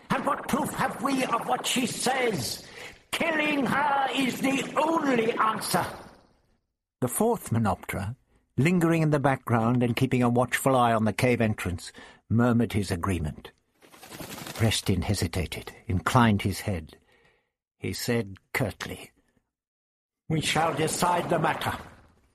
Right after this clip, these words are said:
Come, Chalice, you will guard."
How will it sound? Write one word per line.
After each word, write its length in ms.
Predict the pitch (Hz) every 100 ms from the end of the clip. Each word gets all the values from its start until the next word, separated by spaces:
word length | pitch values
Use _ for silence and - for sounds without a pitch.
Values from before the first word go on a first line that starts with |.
| _ _ -
Come, 360 | 170 175 135 -
Chalice, 500 | 151 131 120 - - - - _ _
you 480 | - 180 151 90 - -
will 200 | 143 120
guard." 460 | 156 90 71 -